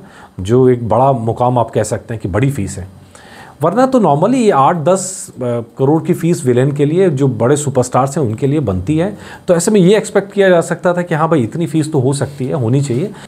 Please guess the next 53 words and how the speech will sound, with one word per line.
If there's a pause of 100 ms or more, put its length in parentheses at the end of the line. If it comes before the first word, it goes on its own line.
(120)
तो
कुल
मिलाकर
मेरा
ये
मानना
है
कि
ठीक
है,
अगर
बॉबी
देओल
ने
चूज़
किया
तो
कुछ
सोच
के
ही
चूज़
किया
होगा, (320)
वो
ये
भी
जानते
होंगे
इस
फिल्म
से
उन्हें
क्या
फ़ायदा
हो
रहा
है,
क्या
नुकसान
हो
रहा
है। (260)
तो
मेरे
हिसाब
से
तो
ये
फीस
जस्टिफाइड
है।
हालांकि